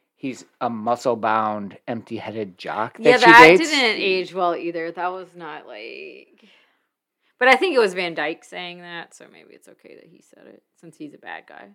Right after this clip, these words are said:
Speaker 1: Mm.
Speaker 2: <laughs>
Speaker 1: I don't know about that. But anyway. Yeah, so I think what I took from it was that there is, that there's a lot surrounding it
Speaker 2: Mm-hmm.
Speaker 1: that causes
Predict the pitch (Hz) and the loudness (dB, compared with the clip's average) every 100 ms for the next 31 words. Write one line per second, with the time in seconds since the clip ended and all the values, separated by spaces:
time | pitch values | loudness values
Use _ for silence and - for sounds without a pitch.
0 | 147 156 156 143 139 131 127 _ _ - | -20 -18 -16 -16 -16 -18 _ _ _ -20
1 | _ _ _ _ - 294 - 320 - - | _ _ _ _ -10 -10 -8 -14 -14 -18
2 | - _ _ _ _ _ _ - - - | -18 _ _ _ _ _ _ -20 -20 -20
3 | - - _ _ - _ _ _ _ _ | -20 -20 _ _ -20 _ _ _ _ _
4 | _ _ _ _ - 117 101 90 85 80 | _ _ _ _ -16 -16 -16 -20 -20 -20
5 | _ _ _ _ - 160 92 131 - 175 | _ _ _ _ -4 -2 -2 -6 -4 -4
6 | 151 151 - 175 165 - - - 123 110 | -2 -6 -6 -10 -10 -16 -20 -12 -10 -8
7 | 110 110 120 104 _ 104 98 95 _ 95 | -10 -12 -18 -18 _ -20 -20 -20 _ -20
8 | 90 95 87 _ - - _ 98 90 85 | -20 -20 -20 _ -20 -20 _ -20 -20 -20
9 | 85 _ - - _ _ _ _ _ _ | -20 _ -20 -20 _ _ _ _ _ _
10 | _ _ _ - 92 110 101 98 92 87 | _ _ _ -20 -14 -12 -12 -14 -12 -6
11 | 98 98 - - _ _ _ _ _ _ | -6 -6 -14 -20 _ _ _ _ _ _
12 | _ _ _ - - 104 87 67 101 104 | _ _ _ -20 -14 -14 -14 -18 -18 -18
13 | 131 156 190 214 190 202 202 _ _ _ | -18 -16 -14 -12 -10 -10 -14 _ _ _
14 | _ _ _ _ _ _ _ 107 101 - | _ _ _ _ _ _ _ -20 -18 -10
15 | 107 107 - 104 90 | -8 -8 -10 -16 -16